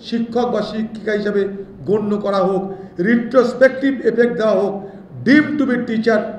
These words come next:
এফেক্ট দিয়ে তাদেরকে সেই পদে বহাল করে তাদেরকে পূর্ণ মর্যাদা দেওয়া হোক।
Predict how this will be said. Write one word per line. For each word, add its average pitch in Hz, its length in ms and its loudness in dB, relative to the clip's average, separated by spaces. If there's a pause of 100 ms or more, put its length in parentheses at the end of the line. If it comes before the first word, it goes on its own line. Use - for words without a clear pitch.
(140)
এফেক্ট 208 400 2
দিয়ে 202 160 0
তাদেরকে 196 400 -2 (460)
সেই 214 280 2
পদে 190 280 -2
বহাল 185 340 2
করে 175 180 -2 (340)
তাদেরকে 175 320 -4 (100)
পূর্ণ 185 240 -4 (140)
মর্যাদা 165 400 -4
দেওয়া 156 200 -4
হোক। 165 120 -6